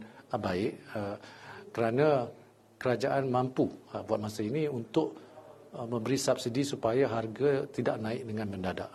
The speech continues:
Ya, setengah negara lain tidak dapat. Kita dapat lihat masa inflasi di negara-negara maju dan juga setengah negara-negara yang miskin, yang, yang tidak dapat menangani inflasi ini, uh, dengan baik. Tetapi apa yang lebih penting juga untuk Malaysia ialah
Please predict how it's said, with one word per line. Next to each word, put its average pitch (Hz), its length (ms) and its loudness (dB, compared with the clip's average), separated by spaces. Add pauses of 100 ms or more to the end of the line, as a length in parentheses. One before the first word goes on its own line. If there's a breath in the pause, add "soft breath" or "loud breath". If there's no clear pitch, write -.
(160)
Ya, 107 160 -8
setengah 107 320 -4
negara 110 160 2
lain 113 240 2
tidak 117 240 2
dapat. 107 320 2
Kita 104 320 -6
dapat 107 160 2
lihat 113 160 4
masa 107 240 -6
inflasi 104 400 -4
di 104 120 -2 (360 loud breath)
negara-negara 101 480 -2
maju 123 320 0
dan 143 160 8
juga 165 160 4
setengah 127 400 0
negara-negara 107 400 0
yang 104 240 -2
miskin, 113 560 -2
yang, 104 80 -10 (480 loud breath)
yang 110 120 -4
tidak 110 200 2
dapat 117 320 2 (320 loud breath)
menangani 104 480 -2
inflasi 107 400 -2
ini, 147 200 -2 (160)
uh, 104 120 -4
dengan 101 240 -6
baik. 98 240 -6
Tetapi 104 320 0 (680 loud breath)
apa 107 180 -2
yang 117 160 2
lebih 107 240 -2
penting 165 400 6
juga 120 400 2
untuk 123 320 0
Malaysia 117 320 2
ialah 131 240 2